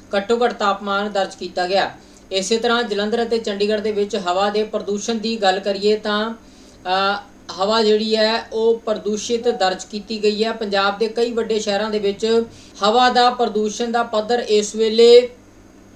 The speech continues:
ਸੌ ਦੇ ਨੇੜੇ ਤੇੜੇ ਚੱਲ ਰਿਹਾ ਹੈ। ਦੂਜੇ ਪਾਸੇ ਪੰਜਾਬ ਦੇ ਵਿੱਚ ਇੱਕ ਪਾਸੇ ਤਾਜ਼ਾ ਪੱਛਮੀ ਗੜਬੜੀ ਵੀ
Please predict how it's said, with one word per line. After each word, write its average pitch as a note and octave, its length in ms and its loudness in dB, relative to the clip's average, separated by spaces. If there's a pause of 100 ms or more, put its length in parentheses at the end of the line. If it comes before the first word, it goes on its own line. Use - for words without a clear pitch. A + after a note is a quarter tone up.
(360)
ਸੌ A3 360 4
ਦੇ A#3+ 140 8
ਨੇੜੇ A3 320 4
ਤੇੜੇ A3+ 280 2
ਚੱਲ G3 240 0
ਰਿਹਾ F#3+ 200 2
ਹੈ। - 140 -4 (460)
ਦੂਜੇ A3+ 240 4
ਪਾਸੇ C4+ 320 6
ਪੰਜਾਬ A3 460 0
ਦੇ A#3 100 6
ਵਿੱਚ A#3 280 4
ਇੱਕ A3 280 -2
ਪਾਸੇ A3 360 -2
ਤਾਜ਼ਾ G#3+ 340 0
ਪੱਛਮੀ G#3+ 420 -4
ਗੜਬੜੀ G#3 420 -2
ਵੀ A3 320 -4